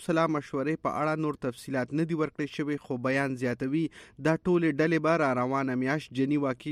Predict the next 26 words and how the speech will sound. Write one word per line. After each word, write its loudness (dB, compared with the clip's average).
یو 0
وارې -2
بیا 0
خبرو -2
ته -6
کینی. 0
په -2
خبرو 0
کې 0
موجود 0
د -2
شام 2
مخالف -2
وسلوالو 0
ډلو -2
پلاوي 4
د 6
ترکیې، 2
روس 0
او 2
ایران 4
په -4
طریقه 0
کار 2
خپلې 0
اندېښنې 0